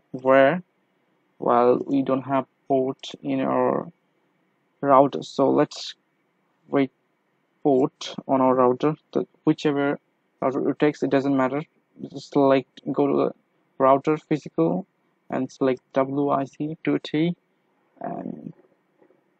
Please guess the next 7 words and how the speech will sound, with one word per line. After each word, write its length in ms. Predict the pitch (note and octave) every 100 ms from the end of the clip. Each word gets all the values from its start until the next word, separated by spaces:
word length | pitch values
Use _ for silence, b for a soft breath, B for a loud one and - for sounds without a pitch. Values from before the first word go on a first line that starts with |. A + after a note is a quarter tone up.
| _ _
turn 220 | - C#3+ C#3+
off 160 | C#3
the 80 | C#3+
router 420 | C#3 C#3+ - E3 - _ _ _ _ _ _ _ _ _ _ _ -
and 200 | - -
drag 360 | C#3 C#3+ C3+
it 180 | C#3 -